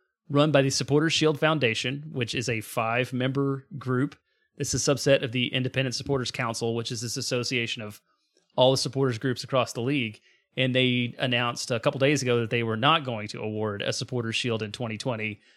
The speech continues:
just because of covid and all the things that had gone on. And they met with, um, I would say, extremely strong and negative reactions from both players and coaches, um, there. So I saw that, uh,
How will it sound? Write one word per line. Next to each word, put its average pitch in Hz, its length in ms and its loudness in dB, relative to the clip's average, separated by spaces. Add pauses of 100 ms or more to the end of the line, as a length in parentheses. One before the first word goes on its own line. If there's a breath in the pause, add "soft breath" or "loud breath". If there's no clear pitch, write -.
(220 soft breath)
just 139 160 -4
because 143 280 2
of 127 180 -4
covid 120 340 0
and 117 80 -2
all 120 100 0
the 120 80 -2
things 113 280 -2
that 120 60 -8
had 110 120 -8
gone 110 200 -4
on. 110 260 -4
And 120 120 -4
they 131 140 0
met 127 360 0
with, 135 220 0
um, 120 380 2 (1000)
I 160 40 -2
would 127 100 -2
say, 143 160 4
extremely 143 480 4
strong 143 400 2
and 135 80 2
negative 139 320 4
reactions 143 600 0
from 117 280 0
both 123 240 2
players 135 380 4 (100)
and 139 280 0
coaches, 139 580 -4 (460 soft breath)
um, 123 200 0
there. 123 180 0
So 131 140 2
I 131 40 6
saw 143 240 6
that, 127 200 0
uh, 113 280 2